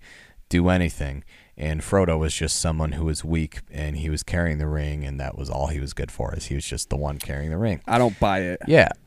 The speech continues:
Speaker 2: I don't buy it.
Speaker 1: But what a lot of people don't realize is that Frodo does a lot more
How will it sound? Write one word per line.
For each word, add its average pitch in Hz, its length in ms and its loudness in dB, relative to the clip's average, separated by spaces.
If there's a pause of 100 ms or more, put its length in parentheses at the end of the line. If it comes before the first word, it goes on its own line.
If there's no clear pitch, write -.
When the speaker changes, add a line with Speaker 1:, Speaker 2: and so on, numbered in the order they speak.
Speaker 2:
I 113 80 -6
don't 98 200 -6
buy 90 200 -8
it. 104 200 -6
Speaker 1:
But 120 320 12 (300)
what 139 320 6
a 120 40 6
lot 151 200 6
of 190 80 0
people 151 240 4
don't 135 240 8
realize 101 680 6 (840)
is 117 160 2
that 120 320 4
Frodo 117 840 6
does 123 220 4
a 135 80 4
lot 107 240 6
more 98 420 4